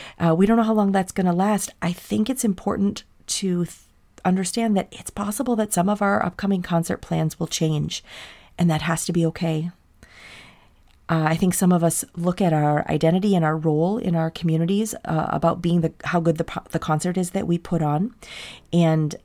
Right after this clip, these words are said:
you know, the music that we bring to our communities is not to be underestimated. I am in no way, shape, or form saying, um, it's not important. But I'm saying that in this moment in time, there are things that are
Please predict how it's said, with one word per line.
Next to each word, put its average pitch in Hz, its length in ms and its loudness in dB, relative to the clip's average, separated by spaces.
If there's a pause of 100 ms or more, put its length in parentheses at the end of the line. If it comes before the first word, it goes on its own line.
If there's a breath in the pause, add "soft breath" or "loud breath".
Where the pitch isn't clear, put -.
you 165 120 0
know, 160 80 2
the 160 100 0
music 185 280 2
that 156 100 -2
we 160 100 0
bring 160 220 -2
to 165 100 -4
our 139 100 -2
communities 151 460 -2
is 147 140 -6
not 147 180 0
to 156 80 -8
be 160 140 -4
underestimated. 147 760 -4
I 156 120 -2
am 151 160 0
in 151 120 -2
no 151 140 2
way, 151 240 0
shape, - 260 -4
or 156 60 -6
form 147 300 -4
saying, 147 400 -2 (400 loud breath)
um, 151 240 2
it's - 160 -4
not 151 160 2
important. 156 580 -4 (420 loud breath)
But 165 140 6
I'm 160 120 6
saying 180 260 4
that 160 100 2
in 156 140 2
this 185 180 2
moment 180 300 4
in 165 80 2
time, 185 400 2
there 170 180 0
are 170 60 0
things 170 340 -2
that 160 140 2
are 156 400 0